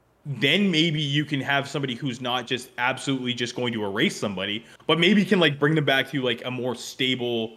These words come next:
state of mind and hopefully, like, you know, almost rewind their, like,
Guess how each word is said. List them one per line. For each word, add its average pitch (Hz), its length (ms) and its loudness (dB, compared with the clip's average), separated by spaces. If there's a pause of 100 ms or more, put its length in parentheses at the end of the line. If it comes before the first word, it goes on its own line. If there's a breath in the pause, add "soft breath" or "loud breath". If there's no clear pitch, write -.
(120)
state 139 280 4
of 117 80 0
mind 110 420 0
and 120 340 -2 (640)
hopefully, 139 600 0
like, 120 280 -4
you 131 60 -4
know, 113 180 -2
almost 147 340 -2
rewind 123 760 2
their, 113 280 2
like, 110 220 -6